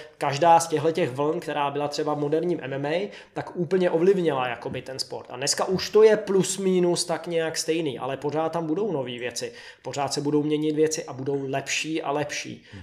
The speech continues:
Speaker 1: Ale, eh, je to, je to ta herakleitovská válka proti kladu,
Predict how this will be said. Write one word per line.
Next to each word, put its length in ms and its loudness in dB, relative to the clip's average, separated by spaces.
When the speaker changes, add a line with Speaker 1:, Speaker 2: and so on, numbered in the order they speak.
Speaker 1:
Ale, 400 -6
eh, 420 -10
je 100 -10
to, 220 -4
je 100 -4
to 120 -2
ta 100 2
herakleitovská 920 4
válka 420 6
proti 300 -8
kladu, 320 -6